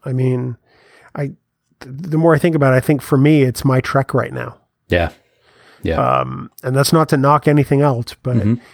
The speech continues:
Speaker 1: it's just, it, it's, it's, it's there. It's tight. It's, it's Star Trek, and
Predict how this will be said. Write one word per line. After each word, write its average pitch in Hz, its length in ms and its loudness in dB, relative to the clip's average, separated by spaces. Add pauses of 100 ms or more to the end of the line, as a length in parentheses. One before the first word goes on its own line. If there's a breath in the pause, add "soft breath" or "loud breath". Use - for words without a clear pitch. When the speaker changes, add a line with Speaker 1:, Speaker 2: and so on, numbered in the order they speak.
(180 loud breath)
Speaker 1:
it's 135 220 -6
just, 135 380 -2 (300)
it, 127 200 -8
it's, - 360 -10 (120)
it's, - 260 -10 (360)
it's 117 180 -8
there. 143 280 0
It's - 160 -8
tight. - 400 -2
It's, - 500 -10 (100)
it's - 180 -8
Star - 260 0
Trek, - 320 -4
and 120 460 0